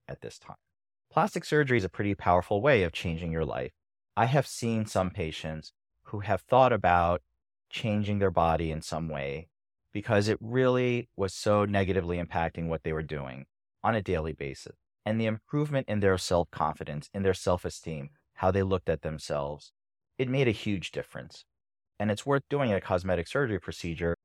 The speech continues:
in those situations. So the first thing I always ask patients is,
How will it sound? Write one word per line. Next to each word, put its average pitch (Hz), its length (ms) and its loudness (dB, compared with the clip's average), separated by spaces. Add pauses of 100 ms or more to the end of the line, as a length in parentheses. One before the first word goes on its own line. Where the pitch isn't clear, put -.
(140)
in 95 140 -2
those 87 240 -2
situations. - 800 -10 (500)
So - 160 -2
the 98 100 -2
first 131 300 2
thing 117 140 -2
I 98 120 6
always 95 340 2
ask 87 280 0
patients 73 500 -8
is, 71 340 -6